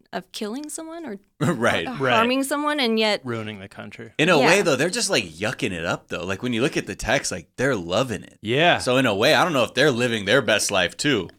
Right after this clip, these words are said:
Speaker 3: Right.
Speaker 1: Just getting off on the fact that they get to be bad guys.
Speaker 2: Yeah, or, or in, but I think in the narrative of their stories, they're the good guys. And, like, the Marie Ivanoviches of the world are the bad people 'cause they dared to speak ill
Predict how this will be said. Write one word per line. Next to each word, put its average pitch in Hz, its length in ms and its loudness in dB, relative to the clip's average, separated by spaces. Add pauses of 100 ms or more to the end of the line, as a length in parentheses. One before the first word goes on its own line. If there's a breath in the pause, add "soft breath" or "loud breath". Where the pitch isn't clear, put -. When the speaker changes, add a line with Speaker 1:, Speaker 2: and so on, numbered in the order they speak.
(100)
Speaker 3:
Right. 117 320 -6 (180)
Speaker 1:
Just 226 240 -10
getting 214 260 -2
off 185 240 -4
on 202 220 -6
the 185 80 -8
fact 185 300 -6
that 175 140 -6
they 180 100 -4
get 175 180 -8
to 202 60 -12
be 180 140 -6
bad 175 280 -2
guys. 208 260 -6
Speaker 2:
Yeah, 120 360 4
or, 110 320 2
or 135 280 6
in, 117 340 -4
but 113 140 0
I 120 80 4
think 139 200 -4
in 107 40 -2
the 98 100 -4
narrative 101 420 0
of 85 160 -6
their 101 200 0
stories, 82 440 -6
they're 98 220 -2
the 78 120 -10
good 90 240 -8
guys. 62 440 -12
And, 92 120 -8
like, 90 140 -6
the 92 80 -6
Marie 90 340 -6
Ivanoviches 85 720 -4
of 78 140 -10
the 78 100 -6
world 80 500 -6
are 78 160 -4
the 76 120 -12
bad 95 360 2
people 82 360 -10
'cause 76 260 -12
they 82 180 -6
dared 131 520 0
to 101 160 -8
speak - 560 -12 (120)
ill 92 460 -8